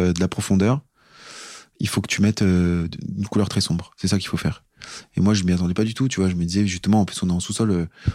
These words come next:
on n'a pas de lumière du jour, donc, euh, justement, il fallait un maximum de clair. Et, euh, mais je lui fais confiance et franchement, je trouve que ça marche, hein. Je sais pas ce que t'en penses, mais,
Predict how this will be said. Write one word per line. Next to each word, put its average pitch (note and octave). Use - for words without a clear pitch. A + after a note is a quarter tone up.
on F#2
n'a F2+
pas G2
de F2+
lumière F#2
du F#2
jour, A2
donc, E2+
euh, F2
justement, G#2+
il E2
fallait E2+
un F2
maximum F2+
de F2
clair. C3
Et, F2+
euh, F2
mais F#2
je F#2
lui G2
fais A#2
confiance D3+
et F#2+
franchement, -
je D3
trouve -
que G2+
ça -
marche, C3+
hein. D3
Je C#3
sais -
pas -
ce -
que -
t'en F#2
penses, D3
mais, F2